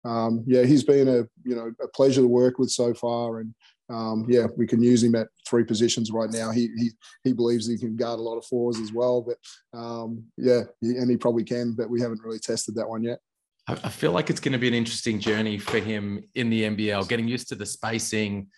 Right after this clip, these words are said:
Speaker 2: how he's gonna be defended. Um, teams, I, it, it reminded me a little bit watching him in, in, um, Ballarat the other night,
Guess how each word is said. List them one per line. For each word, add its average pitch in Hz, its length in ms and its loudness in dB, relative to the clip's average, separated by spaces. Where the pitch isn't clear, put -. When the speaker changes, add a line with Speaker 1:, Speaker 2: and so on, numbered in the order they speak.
Speaker 2:
how 113 240 -4
he's 113 160 0
gonna 110 220 -2
be 107 120 -4
defended. 101 760 -6
Um, 101 280 -6
teams, 135 340 -2
I, 110 120 -6
it, 120 160 -6
it 113 320 -6
reminded 127 420 2
me 135 100 0
a 117 60 2
little 131 300 2
bit 123 140 0
watching 123 380 -4
him 117 160 0
in, 110 340 -4
in, 107 440 -6
um, 104 360 -10
Ballarat 110 440 0
the 120 60 2
other 107 140 0
night, 98 300 -4